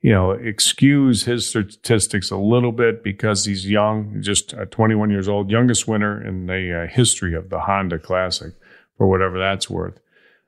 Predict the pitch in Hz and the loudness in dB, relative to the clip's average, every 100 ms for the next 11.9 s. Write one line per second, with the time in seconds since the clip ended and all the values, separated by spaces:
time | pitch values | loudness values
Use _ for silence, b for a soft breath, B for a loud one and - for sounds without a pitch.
0 | _ - 85 82 87 98 107 110 123 120 | _ -2 -2 -2 -2 -2 2 2 2 0
1 | 110 107 113 107 - 113 98 90 143 - | 0 0 0 -2 -4 0 2 4 2 2
2 | 98 85 87 101 98 - 98 104 92 95 | -2 -4 -4 -4 -2 -2 0 0 0 -4
3 | 92 - 90 90 87 - 131 110 110 107 | -6 -4 -4 -4 -4 0 2 2 0 0
4 | 101 - 135 127 - 110 107 101 90 - | 0 0 0 0 0 0 2 -2 -2 -2
5 | 107 107 104 92 - 90 87 87 - 117 | 0 0 -2 -4 -10 -10 -8 -4 0 2
6 | 107 101 107 98 95 101 110 98 - 101 | 2 0 0 0 2 2 2 -2 -2 0
7 | 98 92 - _ _ - 107 95 95 - | 0 -4 -12 _ _ -6 -2 -2 -4 -12
8 | - 104 104 117 98 95 - b b b | 0 2 2 2 2 0 -8 b b b
9 | b b _ 90 82 82 82 82 - 101 | b b _ 0 0 -2 -6 -8 -2 0
10 | 110 - 90 - 110 104 107 107 104 101 | 0 -2 -4 2 2 2 2 2 0 -2
11 | 104 101 - 107 101 101 98 95 | -2 -4 -2 0 0 0 0 -2